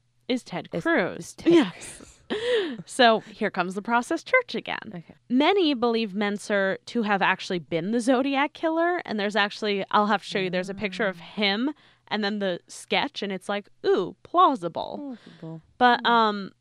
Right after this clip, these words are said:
Speaker 1: he spoke in the same speech pattern described by survivors of Zodiac. He resembled the police sketch and fit the criminal profile.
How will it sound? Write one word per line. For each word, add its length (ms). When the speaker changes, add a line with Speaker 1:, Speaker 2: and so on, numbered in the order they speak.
Speaker 1:
he 200
spoke 460
in 80
the 80
same 260
speech 520
pattern 480
described 480
by 100
survivors 760
of 120
Zodiac. 800
He 100
resembled 440
the 80
police 400
sketch 500
and 160
fit 240
the 80
criminal 380
profile. 840